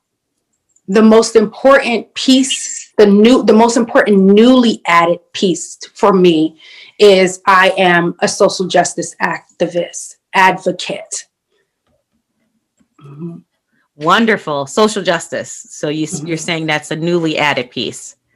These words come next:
Speaker 1: Yeah, yeah, newly added. It was one of, you know,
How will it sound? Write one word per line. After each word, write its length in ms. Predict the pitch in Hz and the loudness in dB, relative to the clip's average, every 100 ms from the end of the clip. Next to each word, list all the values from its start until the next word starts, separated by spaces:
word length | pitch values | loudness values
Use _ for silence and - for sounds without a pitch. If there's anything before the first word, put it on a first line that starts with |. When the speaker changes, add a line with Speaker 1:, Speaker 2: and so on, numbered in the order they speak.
| - | -4
Speaker 1:
Yeah, 460 | 220 262 233 226 - _ - | 0 4 4 2 -2 _ -6
yeah, 460 | 208 247 240 240 220 233 | 2 4 4 2 0 -4
newly 580 | 233 277 302 294 294 | 0 2 2 0 -2
added. 340 | 233 233 233 220 | 2 2 2 0
It 100 | 208 | 0
was 200 | 220 214 | -2 -4
one 240 | 247 269 | -4 -4
of, 220 | 262 254 _ - - | -4 -8 _ -20 -10
you 140 | 240 285 | -2 2
know, 460 | 285 269 254 254 | 2 0 -2 -8